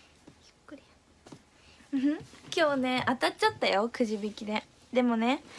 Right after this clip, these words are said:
「可愛いと思う人は誰ですか？」っていう質問だったから、全然罰ゲームとかじゃなかった。ちょっと面白いことしたかったな、サムサムで。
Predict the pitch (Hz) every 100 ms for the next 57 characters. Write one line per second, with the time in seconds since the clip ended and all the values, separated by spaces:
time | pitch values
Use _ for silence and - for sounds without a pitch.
0 | - - - - - - 277 302 359 330
1 | 247 240 233 262 254 233 240 - 214 208
2 | 233 226 208 202 - 302 - 233 202 -
3 | - 151 98 101 101 - 101 - 101 -
4 | - - - - - _ - - - -
5 | 233 233 240 226 226 - 254 320 247 220
6 | 202 190 190 190 196 - - - _ -
7 | - - _ - - 320 277 240 - _
8 | _ 254 254 269 302 277 226 214 - 226
9 | 220 220 208 202 214 214 196 202 202 196
10 | 196